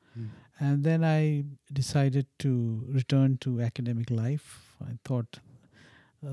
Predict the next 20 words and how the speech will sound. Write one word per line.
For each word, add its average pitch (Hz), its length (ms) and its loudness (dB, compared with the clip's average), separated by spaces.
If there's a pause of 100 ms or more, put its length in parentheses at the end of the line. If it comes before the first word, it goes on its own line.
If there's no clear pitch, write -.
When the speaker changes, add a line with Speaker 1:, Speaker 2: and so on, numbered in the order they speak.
Speaker 2:
I 135 80 4
could 131 180 2
work 131 280 2
on 123 160 4
Nepali 117 420 2
history, 143 480 0
and 143 160 2
so 147 100 0
that's 143 300 2
a 143 40 -4 (280)
close, 151 340 6
intimate 139 520 4
connection 127 440 2
developed 113 560 0
with 107 140 0
that 117 240 -2
part 117 160 -2
of 107 80 -6
the 117 60 -2
world. 120 440 -2